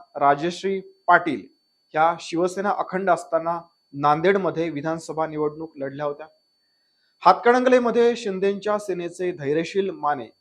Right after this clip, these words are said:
विरुद्ध सत्यजित पाटील असा सामना रंगणार आहे. सत्यजित हे एकदा शिवसेनेचे तर एकदा काँग्रेसचे आमदार राहिलेले आहेत. आता कोणकोणते मतदारसंघ आहेत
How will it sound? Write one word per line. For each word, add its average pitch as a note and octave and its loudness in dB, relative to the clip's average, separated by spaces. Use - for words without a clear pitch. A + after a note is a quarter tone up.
विरुद्ध E3+ 4
सत्यजित F#3+ -4
पाटील D#3 -2
असा D#3 -8
सामना C#3 -8
रंगणार A2+ -8
आहे. - -10
सत्यजित A3 0
हे B3 2
एकदा F#3+ 2
शिवसेनेचे G3 -2
तर F#3 -2
एकदा F3+ -2
काँग्रेसचे D#3+ -6
आमदार D#3 -4
राहिलेले D3 -4
आहेत. D3 -6
आता G3 8
कोणकोणते B3 4
मतदारसंघ G#3+ 2
आहेत F#3 2